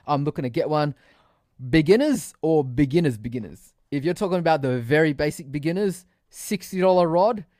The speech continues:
Daiwa maker, I think a Daiwa Ed, I think it is. Is it a Daiwa Ed, sixty bucks? There's, there's, there's, there's a few rods in that range, sixty buck rods.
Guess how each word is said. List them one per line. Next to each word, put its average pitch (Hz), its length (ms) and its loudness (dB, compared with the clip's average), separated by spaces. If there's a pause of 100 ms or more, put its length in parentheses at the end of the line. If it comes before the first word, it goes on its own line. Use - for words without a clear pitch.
(340)
Daiwa 170 480 6
maker, 160 400 0
I 135 160 -2
think 156 180 -8
a 135 60 -4
Daiwa 127 500 0 (140)
Ed, 156 280 2
I 156 80 2
think 165 200 -12
it 165 80 -8
is. 185 380 -10 (280)
Is 120 140 -16
it 143 80 -10
a - 20 -18
Daiwa 180 280 0
Ed, 190 160 -4
sixty - 260 -16
bucks? 208 440 -4 (300)
There's, 147 160 -4
there's, 151 240 -4
there's, 147 300 -2
there's 156 200 -4
a 151 60 -8
few 170 240 -2
rods 143 340 0
in 156 100 -6
that 123 160 -4
range, 175 320 -6
sixty - 280 -12
buck 151 260 -4
rods. 190 360 -2